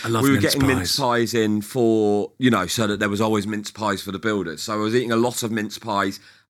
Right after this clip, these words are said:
Speaker 2: early December, and then I would say by about the twentieth, my mince pie consumption, if there was a sort of, like, graph,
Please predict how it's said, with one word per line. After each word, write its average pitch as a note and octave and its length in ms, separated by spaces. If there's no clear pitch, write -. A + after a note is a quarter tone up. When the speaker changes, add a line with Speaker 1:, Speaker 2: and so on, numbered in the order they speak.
Speaker 2:
early D3+ 380
December, F#2 640
and C3 100
then C3 120
I C3 40
would C3 140
say C#3+ 240
by D3+ 260
about C#3 440
the A#2+ 220
twentieth, A2+ 760
my G#2+ 180
mince A2+ 260
pie G#2 260
consumption, G2 600
if G2+ 160
there C3 140
was C3+ 140
a B2 80
sort - 180
of, G#2+ 80
like, A2+ 220
graph, G2 640